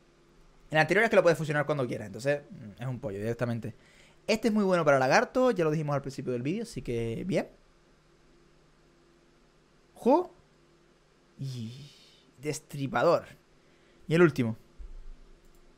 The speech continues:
Voy a salir y entrar otra vez.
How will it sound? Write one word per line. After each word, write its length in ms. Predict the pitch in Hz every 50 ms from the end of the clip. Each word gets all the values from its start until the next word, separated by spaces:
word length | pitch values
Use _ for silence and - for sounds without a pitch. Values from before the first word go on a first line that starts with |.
| _ _ _ _ - _ _ _ _ _ _ _ _ _ _ _ _ _ _ _ _
Voy 140 | 143 147 143
a 60 | 139
salir 220 | - 131 - - - _ _ _ _ _ _ _ _
y 80 | - 127
entrar 220 | 120 139 147 143
otra 120 | 131 110
vez. 100 | 101 -